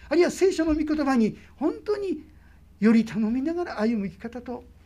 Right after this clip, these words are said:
自分の知恵と力に再確に頼って生きる道。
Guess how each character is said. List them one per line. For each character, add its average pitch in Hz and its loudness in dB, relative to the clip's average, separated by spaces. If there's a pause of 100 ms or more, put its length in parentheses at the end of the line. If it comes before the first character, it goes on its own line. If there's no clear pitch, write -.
(600)
自 156 -2
分 165 0
の 185 -2
知 220 -2
恵 220 4
と 226 -2
力 277 -4
に 320 -4 (380)
再 226 -10
確 247 -8
に 302 0 (720)
頼 156 -10
っ 226 -12
て - -14
生 226 -4
き 208 -10
る 185 -8
道。 - -16